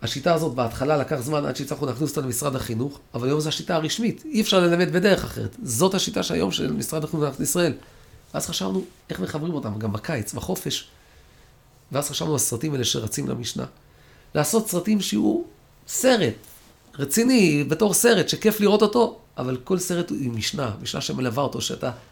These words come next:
צריך אותה כדי לפצח את, את הסרט. אני חייב להגיד, לראות,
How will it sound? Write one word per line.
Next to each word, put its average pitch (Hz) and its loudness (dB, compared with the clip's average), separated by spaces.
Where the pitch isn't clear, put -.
צריך 170 -4
אותה 160 -6
כדי 143 -6
לפצח 131 -2
את, - -8
את - -2
הסרט. 147 4
אני 123 -2
חייב 156 0
להגיד, 143 0
לראות, 151 0